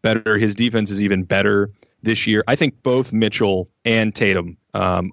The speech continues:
are very under-discussed and underrated as defenders right now in their third year. And I think when you add in the other things that they've developed, there's, to me, steady improvement,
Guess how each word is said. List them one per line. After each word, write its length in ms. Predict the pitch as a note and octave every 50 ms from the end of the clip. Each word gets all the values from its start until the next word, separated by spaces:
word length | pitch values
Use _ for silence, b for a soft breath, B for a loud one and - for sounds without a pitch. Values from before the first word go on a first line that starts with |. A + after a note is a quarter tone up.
| - -
are 180 | G#2 G2 F#2+
very 640 | F#2+ F#2 F#2+ G2+ A#2 B2+ A#2+ B2 B2 A#2+ A2+ G#2+ G#2+
under-discussed 800 | - G#2+ G#2+ G2+ G#2 F#2+ F#2+ G2 - - - G2+ G2 G2 - -
and 80 | F#2+ -
underrated 720 | - G2 G2 F#2+ F#2 F2+ F#2 F#2 F#2 F2+ F2+ F2 E2+ E2 - _ _ _ _ _ _ -
as 180 | A2 G2+ G2
defenders 800 | F#2+ - F#2 - - G#2 A2 A#2 B2+ B2+ B2+ B2+ B2 - - - _ _
right 280 | - G#2 G#2 G#2+ G#2+ F#2
now 260 | - G#2 G#2+ A#2 A2+
in 80 | A2 G2+
their 140 | G2 F#2+ F#2+
third 320 | - - G#2 G#2 G2+ F#2
year. 420 | G2 G2+ G#2 G#2+ A2 G#2+ A#2+ C3+ - b b b b b b b
And 80 | - A2
I 40 | A#2
think 220 | - E3+ D3+ C#3
when 120 | - C#3 B2+
you 100 | B2 A#2+ A#2+
add 280 | C3 C3 C3+ C#3+ C#3+ C3+
in 180 | C3+ C3 C3
the 140 | B2 A2+ G#2+
other 260 | - A#2 A#2 B2 B2
things 540 | A#2+ A#2+ - A2 G#2+ G#2 G2+ G2+ F#2+ - - _ _ _
that 160 | - G2 G2 G2
they've 360 | G#2+ G#2 G2+ G2+ F#2+ G2 -
developed, 680 | G2 F#2+ F#2 A#2 A#2+ C#3 C3+ A#2 G#2 G2 F#2+ G2+ - - _ _ -
there's, 340 | A#2+ A2+ A2+ A2 G#2 - -
to 120 | - B2+ A#2
me, 500 | A#2+ C3+ D#3 E3 D#3 D3 C#3 C3 A#2 A#2+ - _ _ -
steady 460 | - - - D3 C#3+ C3 A#2+ A#2 G#2+
improvement, 760 | G2 F#2 F#2+ - - G3 G3+ F3+ D3+ B2+ A#2 A2 G#2+ A2